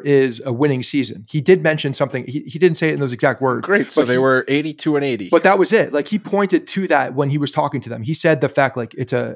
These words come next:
Speaker 1: it's a
Speaker 2: That's so
Speaker 1: prerequisite.
Speaker 2: insane.
Speaker 1: I think he
Speaker 2: So
Speaker 1: called
Speaker 2: they
Speaker 1: it a
Speaker 2: lost,
Speaker 1: prerequisite.
Speaker 2: if they had lost two more games, basically, just two
Speaker 1: Yes.
Speaker 2: random games throughout the season, that's
Speaker 1: And
Speaker 2: a
Speaker 1: this
Speaker 2: completely different thing.
Speaker 1: Yeah,
Speaker 2: That's
Speaker 1: because this is what
Speaker 2: asinine.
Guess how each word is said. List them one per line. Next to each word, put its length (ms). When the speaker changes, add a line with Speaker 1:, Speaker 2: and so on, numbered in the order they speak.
Speaker 1:
it's 140
a 60
Speaker 2:
That's 400
so 160
Speaker 1:
prerequisite. 80
Speaker 2:
insane. 300
Speaker 1:
I 20
think 140
he 40
Speaker 2:
So 60
Speaker 1:
called 140
Speaker 2:
they 20
Speaker 1:
it 80
a 20
Speaker 2:
lost, 200
Speaker 1:
prerequisite. 360
Speaker 2:
if 140
they 140
had 140
lost 300
two 160
more 260
games, 440
basically, 500
just 240
two 120
Speaker 1:
Yes. 100
Speaker 2:
random 320
games 260
throughout 240
the 60
season, 460
that's 180
Speaker 1:
And 80
Speaker 2:
a 60
Speaker 1:
this 100
Speaker 2:
completely 440
different 400
thing. 260
Speaker 1:
Yeah, 340
Speaker 2:
That's 240
Speaker 1:
because 20
this 120
is 40
what 120
Speaker 2:
asinine. 520